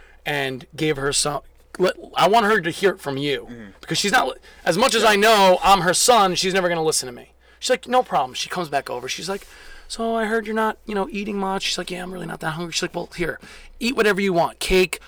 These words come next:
Speaker 1: cookies, pancakes. Like, I just want you to eat so that you keep your weight up." And I looked at her and I was like, "Are you fucking kidding me right now?"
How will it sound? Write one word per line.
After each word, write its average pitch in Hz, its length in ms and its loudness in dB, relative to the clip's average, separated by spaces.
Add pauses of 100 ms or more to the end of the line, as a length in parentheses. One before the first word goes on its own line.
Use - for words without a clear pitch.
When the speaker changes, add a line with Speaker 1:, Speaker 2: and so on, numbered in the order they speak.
(120)
Speaker 1:
cookies, 185 580 -2 (180)
pancakes. 180 800 0
Like, 170 260 -2 (320)
I 214 120 4
just 220 120 2
want 240 140 2
you 226 80 2
to 185 160 -6
eat 202 280 0
so 180 100 0
that 165 120 -2
you 165 120 -6
keep - 220 -4
your 156 100 0
weight 139 240 0
up." 104 240 -8
And 139 80 -4
I 139 80 0
looked 156 240 -8
at 123 80 -6
her 120 100 -4
and 131 120 -6
I 110 60 -10
was 117 120 -10
like, 107 160 -12
"Are 113 60 -16
you 151 120 -16
fucking 135 840 -8
kidding 131 340 -8
me 135 120 -8
right 139 220 -8
now?" 147 240 -8